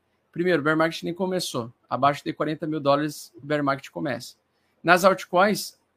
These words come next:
já existe bear market em diversas altcoins. E elas só vão reverter quando o mercado mostrar essa reversão. Então, por enquanto, nas altcoins, sigo acreditando que elas estão em bear market,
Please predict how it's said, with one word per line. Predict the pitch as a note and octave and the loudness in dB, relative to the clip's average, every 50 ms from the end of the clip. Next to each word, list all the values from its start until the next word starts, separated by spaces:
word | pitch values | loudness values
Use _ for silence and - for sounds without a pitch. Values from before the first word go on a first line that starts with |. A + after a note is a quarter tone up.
| _ _ _ _ | _ _ _ _
já | - D3 C#3+ E3+ F3+ | -8 0 2 2 2
existe | G3 E3+ F3+ F#3 - - F3 | 2 0 -4 -8 -10 -6 -4
bear | F3 F3 E3+ | -2 -2 0
market | D#3+ D3+ D#3+ E3 - - - | 2 2 0 0 -2 -8 -12
em | G3 F3+ | -10 -8
diversas | E3 E3 D#3+ D#3 D#3 D#3+ F3+ E3+ D#3 | -4 -2 -2 -2 -2 -4 -8 -8 -8
altcoins. | E3 E3+ - - - D3 B2 A2 A2 - - - _ _ _ _ _ _ _ _ _ _ _ _ _ _ - | -8 -8 -8 -8 -4 -4 -4 -4 -6 -14 -20 -20 _ _ _ _ _ _ _ _ _ _ _ _ _ _ 0
E | G#3 A3+ A3 G3 F3+ - | 2 4 4 4 2 2
elas | E3 F3 F#3+ G3 | 2 2 2 2
só | G3 - F#3+ F3 | 0 -2 -2 -2
vão | D#3 F#3+ G#3+ | 0 0 0
reverter | G#3+ G#3+ G3+ F#3 G3 F#3 D#3+ - F#3+ G3 G#3+ G#3 | 2 2 0 0 -2 -4 -2 -2 -2 -2 -2 -2
quando | - G3+ G#3 A3 A3 | -2 -2 -2 -2 -2
o | |
mercado | G#3 G3+ G3 G3 F#3 F#3 G3 | -2 -2 0 0 0 0 2
mostrar | G3 G3 F#3 F3+ - F3+ F3+ | 0 -2 -2 -2 0 0 0
essa | F#3+ F#3+ - G3+ | 0 0 -2 -4
reversão. | F#3+ F#3 F#3+ G#3 G#3 G3+ - D3+ C3 A2+ A#2 | -4 -4 -4 -6 -6 -6 -8 -8 -8 -10 -12
Então, | - - C#3 | -14 -14 -12
por | C3 - E3+ E3 | -8 -6 -6 -6
enquanto, | E3+ D#3+ - D#3+ D#3 D3+ D#3+ D3+ | -6 -6 -6 -6 -6 -6 -8 -10
nas | D3 C#3 D3+ | -10 -8 -8
altcoins, | D3+ D3 - - C#3 C3 B2+ B2 - - _ _ _ _ _ _ _ _ - | -10 -10 -8 -6 -4 -4 -4 -4 -8 -18 _ _ _ _ _ _ _ _ -14
sigo | - - F3+ F3 F#3 | -8 -6 -4 -2 -2
acreditando | E3+ - F3 F3 E3 D#3 - - D#3+ D#3 D3+ C#3+ A#2 A#2 - _ _ _ _ _ _ _ _ _ _ _ _ _ _ _ - | -2 -4 -6 -8 -8 -8 -4 -2 -2 -2 -2 -2 -4 -8 -12 _ _ _ _ _ _ _ _ _ _ _ _ _ _ _ -4
que | - D#3+ | 0 0
elas | D3 D3+ D3+ C#3 | 2 2 0 -2
estão | C3+ - D#3 D3+ | -4 -4 -4 -2
em | D3+ | 0
bear | C#3+ D#3 D3+ D#3+ | 0 0 2 4
market, | D#3 D#3+ E3+ - - - - - - | 6 6 6 6 4 -4 -16 -20 -20